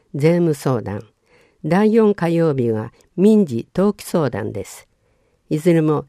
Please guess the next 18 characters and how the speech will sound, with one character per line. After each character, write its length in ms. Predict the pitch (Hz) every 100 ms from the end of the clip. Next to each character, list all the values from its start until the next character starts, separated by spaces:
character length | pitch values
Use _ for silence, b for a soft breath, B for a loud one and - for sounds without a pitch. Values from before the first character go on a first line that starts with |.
| -
時 180 | 151
間 300 | 143 180 175
は 200 | 160 151 b b
午 200 | 165 214
後 200 | 185 156
一 260 | 139 139 190
時 140 | 180
か 160 | - 127
ら 200 | 113 -
三 340 | - 208 214 160
時 120 | 117
三 280 | - 160 165
十 140 | 156
分 300 | - 110 104
ま 120 | 104
で。 220 | 104 123 _ _ _ _ _ _ _ -
ま 120 | 151
た、 200 | 143